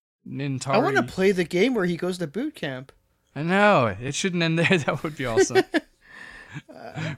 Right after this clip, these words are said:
Speaker 1: Pri-,
Speaker 2: um,
Speaker 1: privileged suburban little kid gets, <laughs> gets a dose of reality.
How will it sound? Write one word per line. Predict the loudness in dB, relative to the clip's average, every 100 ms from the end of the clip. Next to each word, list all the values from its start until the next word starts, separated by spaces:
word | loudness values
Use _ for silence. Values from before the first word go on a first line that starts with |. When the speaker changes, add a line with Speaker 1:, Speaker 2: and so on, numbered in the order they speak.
| 2
Speaker 1:
Pri-, | 6
Speaker 2:
um, | 6 4 -2 4
Speaker 1:
privileged | 6 6 4 2
suburban | 0 4 4 6 6 6 4
little | 2 4 2
kid | 4 4 4
gets, | 0 0 -6 -8 _ 0
<laughs> | 2 2 2
gets | 4 6
a |
dose | 8 10 8 6
of | 4
reality. | 6 8 8 6 2 0